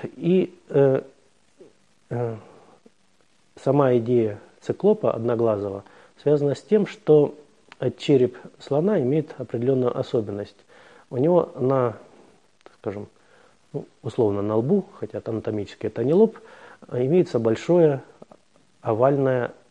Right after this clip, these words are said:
отверстие, носовое отверстие. Вот. И человек, который не знал анатомии хоботного слона, он предполагал, что это был глаз. На самом деле глаза у слонов, они сбоку, хуже понятны, хуже видны, и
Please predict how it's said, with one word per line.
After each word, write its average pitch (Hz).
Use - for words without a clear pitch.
отверстие, 123
носовое 110
отверстие. -
Вот. 110
И 175
человек, 135
который 117
не 113
знал 110
анатомии 107
хоботного 165
слона, 139
он 196
предполагал, 120
что -
это 113
был 104
глаз. 92
На 113
самом 151
деле 117
глаза 107
у -
слонов, 104
они 101
сбоку, 147
хуже 101
понятны, 131
хуже 104
видны, 135
и 120